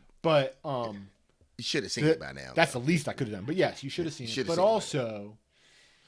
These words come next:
Speaker 1: uh, and I'll say this and then we'll shut up. The
Speaker 2: <laughs>
Speaker 1: thing about Marvel Comics that makes Marvel Comics wonderful,
Speaker 2: Yes.
Speaker 1: one of the many things, is that there's a humanity to all the characters.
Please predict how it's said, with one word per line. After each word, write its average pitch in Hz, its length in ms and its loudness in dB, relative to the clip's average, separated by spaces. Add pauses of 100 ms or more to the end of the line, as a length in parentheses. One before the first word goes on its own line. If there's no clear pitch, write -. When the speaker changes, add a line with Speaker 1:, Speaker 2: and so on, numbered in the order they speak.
(680)
Speaker 1:
uh, 131 300 2
and 139 80 -4
I'll 123 100 0
say 147 200 2
this 135 180 0
and 120 100 -8
then 117 80 -8
we'll 117 80 -12
shut 117 260 -6
up. 104 260 -6 (480)
The 127 120 -4
Speaker 2:
<laughs> - 0 -
Speaker 1:
thing 196 240 2
about 147 400 4 (400)
Marvel 127 380 -2
Comics 92 600 -10
that 117 160 -14
makes 113 280 -8
Marvel 110 240 -8
Comics 98 520 -12
wonderful, 98 520 -10 (380)
Speaker 2:
Yes. 113 260 -4
Speaker 1:
one 170 180 4
of 156 100 2
the 151 80 2
many 123 240 0
things, - 480 -18 (680)
is 117 280 -4
that 110 500 -4 (680)
there's 123 180 -4
a 120 40 -4
humanity 131 680 -4
to 120 80 -6
all 95 260 -8
the 92 100 -16
characters. - 680 -18